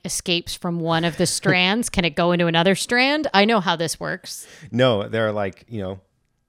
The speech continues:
Speaker 2: shielded so that it guides the, the light through the strand.
Speaker 1: Cool.
Speaker 2: Fiber is very cool.
Speaker 1: Mm-hmm.
Speaker 2: Um,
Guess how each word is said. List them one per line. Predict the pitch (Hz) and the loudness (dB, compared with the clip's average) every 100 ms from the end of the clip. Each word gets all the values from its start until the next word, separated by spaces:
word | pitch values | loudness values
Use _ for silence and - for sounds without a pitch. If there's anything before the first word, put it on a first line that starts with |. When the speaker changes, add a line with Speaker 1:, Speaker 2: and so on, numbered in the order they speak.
| _ _ - - | _ _ -20 -20
Speaker 2:
shielded | - - 127 120 95 85 | -20 -14 -8 -6 -6 -10
so | - 92 | -10 -10
that | 90 | -8
it | 90 | -8
guides | 98 98 101 87 | -8 -6 -8 -10
the, | 95 87 87 | -10 -8 -8
the | - | -10
light | 95 98 92 | -8 -8 -8
through | 92 | -12
the | 85 | -14
strand. | - 98 85 80 _ _ _ | -14 -14 -14 -16 _ _ _
Speaker 1:
Cool. | - - | -18 -12
Speaker 2:
Fiber | 131 170 196 | -6 -4 -4
is | 107 | -2
very | 107 80 | -4 -4
cool. | - - - | -10 -20 -14
Speaker 1:
Mm-hmm. | 165 151 170 208 | -10 -10 -8 -6
Speaker 2:
Um, | 202 110 95 92 | 0 2 0 -4